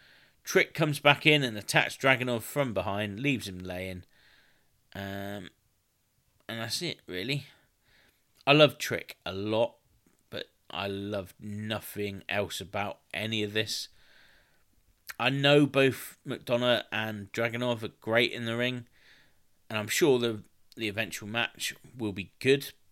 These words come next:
but I'm just not a fan of either man. They're both really weird.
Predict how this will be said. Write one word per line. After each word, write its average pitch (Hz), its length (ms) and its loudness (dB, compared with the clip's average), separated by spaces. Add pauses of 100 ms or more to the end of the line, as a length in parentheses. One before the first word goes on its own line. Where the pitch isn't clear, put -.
but - 140 -18
I'm - 140 -14
just - 260 -2
not 98 160 -10
a - 60 -18
fan 113 420 0
of 101 120 -8
either 107 260 -6
man. 110 440 -2 (460)
They're - 180 -12
both 127 360 0
really 104 440 -4
weird. 95 440 -4